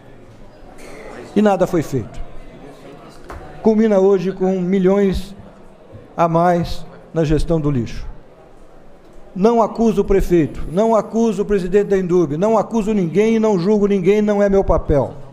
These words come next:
Mas esclarecimento, informações e conteúdo de definição é fundamental dentro dessa questão. Para isso, instrumentos existem.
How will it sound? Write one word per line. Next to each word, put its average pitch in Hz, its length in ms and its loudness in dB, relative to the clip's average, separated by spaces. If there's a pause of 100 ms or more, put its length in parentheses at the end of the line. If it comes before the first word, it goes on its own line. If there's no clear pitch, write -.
(960)
Mas 180 300 0
esclarecimento, 170 880 2
informações 180 1000 2 (440)
e 156 60 -10
conteúdo 208 580 2
de 196 120 -4
definição 196 800 2 (200)
é 175 80 -6
fundamental 170 920 0
dentro 151 200 -4
dessa 143 240 0
questão. 123 380 -6 (1900)
Para 185 200 6
isso, - 400 0 (480)
instrumentos 185 580 0
existem. 170 500 0